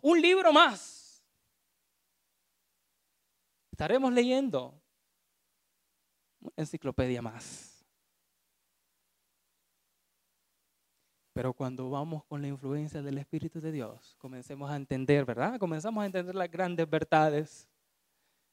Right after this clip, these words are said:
Y el Espíritu de Dios comienza a transformar nuestras vidas.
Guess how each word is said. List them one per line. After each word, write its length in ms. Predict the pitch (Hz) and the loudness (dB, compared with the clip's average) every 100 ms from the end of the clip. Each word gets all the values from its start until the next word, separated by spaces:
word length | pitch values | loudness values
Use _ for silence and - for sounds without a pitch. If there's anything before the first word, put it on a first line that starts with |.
| _ _ _ - | _ _ _ -10
Y 60 | |
el 80 | 127 | -8
Espíritu 380 | 123 151 143 143 | -6 -6 -8 -4
de 100 | 135 | 0
Dios 180 | 135 139 | 0 0
comienza 380 | 139 131 131 139 | -2 -4 -4 -4
a 20 | |
transformar 640 | 123 127 - 117 120 127 | -4 -6 -6 -6 -6 -8
nuestras 300 | 135 131 151 | -8 -10 -4
vidas. 500 | 160 147 - - - | -2 -2 -6 -20 -20